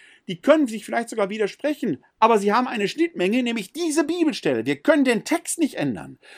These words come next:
Wir können über eine Bibelstelle in einen wissenschaftlichen Streit geraten. Vielleicht kommen wir sogar aufgrund des aktuellen Kenntnisstandes nicht zu einer einhelligen Meinung,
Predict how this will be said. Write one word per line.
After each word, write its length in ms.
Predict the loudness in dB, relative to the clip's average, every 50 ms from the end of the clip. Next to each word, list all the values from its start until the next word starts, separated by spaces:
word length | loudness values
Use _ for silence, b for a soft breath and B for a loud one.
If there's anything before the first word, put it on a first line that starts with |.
| B B B
Wir 100 | 4 4
können 320 | 4 4 2 4 4 2
über 320 | 0 -2 2 2 2 2
eine 240 | 2 -2 0 0 -2
Bibelstelle 500 | -2 -2 -4 -4 -4 -4 -2 -2 -2 -2
in 120 | -2 -4 -4
einen 260 | -4 -2 -2 -2 -2
wissenschaftlichen 720 | -2 -4 -2 -4 -6 -4 -4 -6 -6 -6 -8 -10 -10 -10
Streit 460 | -12 -12 -6 -2 0 0 0 0 -2
geraten. 340 | -8 -8 -4 -4 -4 -4 -6
Vielleicht 380 | -10 -8 -4 -4 -4 -4 -4 -2
kommen 400 | 2 2 2 2 0 -4 -4 -4
wir 140 | -2 -2 -2
sogar 260 | -2 -2 -2 -2 -2
aufgrund 400 | -2 -4 -6 -6 -6 -6 -6 -6
des 180 | -10 -14 -12
aktuellen 460 | -12 -14 _ -6 -6 -4 -4 -6 -4 -2
Kenntnisstandes 720 | -2 -2 -2 -4 -10 -10 -6 -6 -4 -4 -4 -4 -6 -4
nicht 320 | -4 -4 -4 -4 -6 -10
zu 160 | -6 -6 -4 -4
einer 280 | -4 -4 -4 -4 -2
einhelligen 600 | -2 -4 -4 -4 -4 -4 -4 -4 -4 -4 -4 -4
Meinung, 520 | -2 -2 0 0 -2 -2 -2 -2 -4 -4